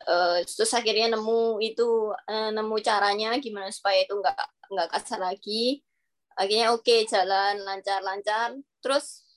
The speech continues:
mulai <laughs> berdatangan customer-customernya <laughs> yang, eh, apa ya istilahnya ya, ada yang cerewet juga. Cuma kan ya, customer tetap harus dilayani dengan baik ya. Jadi ya, tetap sabar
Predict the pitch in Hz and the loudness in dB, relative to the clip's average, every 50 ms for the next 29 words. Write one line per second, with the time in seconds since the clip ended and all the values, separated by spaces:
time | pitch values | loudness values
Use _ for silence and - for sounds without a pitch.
0 | _ _ _ _ _ _ _ _ _ _ - 226 233 226 247 254 392 403 262 262 | _ _ _ _ _ _ _ _ _ _ -8 -4 0 4 6 6 6 8 6 6
1 | 240 240 254 233 247 208 226 214 208 196 240 277 262 240 - - 220 320 - - | 4 2 0 -4 -4 -4 -4 -4 -2 -4 -6 -4 -4 -6 -4 -4 -4 -4 -4 -6
2 | 233 233 233 247 233 220 226 311 277 - - 226 220 226 247 233 226 339 370 302 | -6 -2 -2 -2 -2 0 -4 -4 -4 -4 -6 -6 -2 0 -2 0 0 -2 -6 -2
3 | 294 240 226 226 202 - - - 220 214 214 214 - - - - - - - 226 | -2 0 0 0 -2 -6 -10 -8 -6 -6 -6 -8 -10 -18 -18 -20 -18 -4 -2 -2
4 | 220 214 220 226 226 226 - _ _ _ _ _ _ - - - - 403 415 392 | 0 0 -2 -6 -10 -10 -12 _ _ _ _ _ _ -8 -2 0 0 2 2 0
5 | - - - - 381 415 427 392 311 208 214 214 214 - - 240 226 233 226 220 | -2 -2 -2 -4 -4 -2 -2 -2 0 0 0 0 -2 -4 -6 -4 0 0 0 0
6 | - 247 254 254 226 180 156 147 - - - _ - - 202 190 185 180 175 196 | -2 -2 -2 -2 0 2 2 0 0 -2 -6 _ -2 -2 0 0 2 0 -2 -2
7 | 196 - 208 196 190 196 202 196 196 - - 190 - _ - 208 196 196 180 160 | -4 -2 0 4 4 6 6 4 2 2 -8 -10 -10 _ 0 0 2 2 2 0
8 | - 208 208 220 214 240 269 277 226 180 135 - - _ _ _ _ _ _ _ | -2 -4 -6 -4 -2 -2 -2 -2 -2 -4 -6 -6 -8 _ _ _ _ _ _ _
9 | - 214 220 220 - 214 220 226 233 247 240 - 254 - 240 196 202 202 - 220 | -6 -6 -6 -4 -4 -4 -2 -2 -2 -2 -2 -2 0 2 2 2 2 2 0 0
10 | 226 190 185 180 190 196 208 208 220 196 190 185 190 196 202 170 165 208 214 - | 2 2 2 2 2 0 0 2 0 2 2 0 0 2 2 2 2 2 0 0
11 | _ - 196 190 196 269 247 _ _ _ _ _ _ _ _ - - 196 202 196 | _ 0 2 2 2 2 -4 _ _ _ _ _ _ _ _ -12 -6 -2 0 0
12 | 185 185 165 160 - _ _ _ _ _ _ _ _ _ _ _ _ _ _ _ | 2 0 0 -2 -10 _ _ _ _ _ _ _ _ _ _ _ _ _ _ _
13 | - 247 240 - - 226 220 - - 233 214 214 - 226 220 214 | -8 -8 -6 2 2 2 2 2 0 0 0 4 6 4 4 4